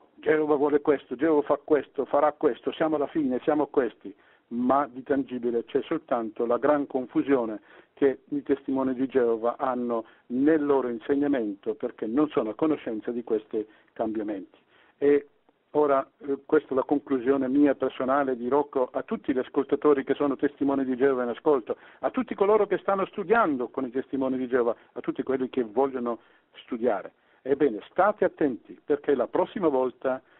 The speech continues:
eh, che parlerò e che presenterò un tema, forse sarà qualcosa di completamente nuovo, perché sentite voi, cari testimoni di Geova in ascolto, cosa studierete con la torre di guardia del febbraio duemilaventidue.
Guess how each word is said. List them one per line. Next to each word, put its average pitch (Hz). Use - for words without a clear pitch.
eh, 117
che 135
parlerò 135
e 120
che 131
presenterò 135
un 131
tema, 123
forse 135
sarà 127
qualcosa 131
di 135
completamente 143
nuovo, 127
perché 143
sentite 156
voi, 143
cari 143
testimoni 135
di 123
Geova 127
in 123
ascolto, 127
cosa 139
studierete 139
con 123
la 120
torre 135
di 117
guardia 127
del 123
febbraio 131
duemilaventidue. 120